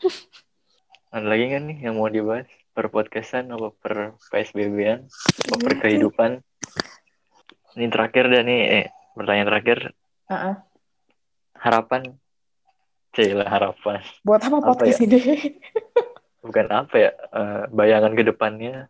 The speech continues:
Speaker 1: apa yang mau dilakukan?
Speaker 2: Eh, berharapnya, eh,
Speaker 1: Buat
Speaker 2: mungkin nanti narasumbernya nggak cuma teman-teman kita aja, maksudnya, ya teman-teman kita, cuma mungkin
Speaker 1: Ya, ya.
Speaker 2: untuk,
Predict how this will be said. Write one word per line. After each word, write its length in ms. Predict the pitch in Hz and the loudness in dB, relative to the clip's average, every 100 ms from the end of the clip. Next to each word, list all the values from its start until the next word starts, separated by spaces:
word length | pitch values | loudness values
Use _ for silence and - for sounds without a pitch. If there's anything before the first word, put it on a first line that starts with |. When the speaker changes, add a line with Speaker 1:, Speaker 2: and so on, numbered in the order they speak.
| _ - | _ -10
Speaker 1:
apa 180 | 107 | 0
yang 120 | 110 107 | 0 2
mau 120 | 107 | 2
dilakukan? 640 | 104 107 104 - 117 131 _ _ _ _ - - - - - | 2 0 -6 -6 -12 -12 _ _ _ _ -20 -20 -18 -18 -12
Speaker 2:
Eh, 420 | - 202 196 196 | -4 0 2 4
berharapnya, 680 | 190 196 190 180 180 226 233 - | 4 2 2 0 0 -4 -4 -4
eh, 200 | 185 180 | -2 0
Speaker 1:
Buat 100 | 175 175 175 | 2 0 0
Speaker 2:
mungkin 120 | 196 | -2
nanti 380 | 190 190 233 - _ - _ - | -2 -2 -4 -6 _ -20 _ -6
narasumbernya 800 | 185 185 190 175 170 180 220 220 | -2 0 0 -2 -2 -4 -4 -2
nggak 160 | 180 | -2
cuma 260 | 180 160 156 | -2 -4 -4
teman-teman 460 | - 165 160 160 | -4 -6 -4 -6
kita 180 | 160 160 | -8 -6
aja, 220 | 175 190 | -4 -2
maksudnya, 480 | 170 175 - 196 - | -2 -4 -8 -10 -10
ya 160 | - 185 | -4 -2
teman-teman 380 | 180 180 175 175 | 0 0 0 -4
kita, 300 | - - 180 | -6 -6 -6
cuma 160 | 180 190 | -4 -4
mungkin 220 | 196 196 | -4 -4
Speaker 1:
Ya, 100 | 214 | -6
ya. 60 | 190 | -8
Speaker 2:
untuk, 320 | 185 185 | -8 -10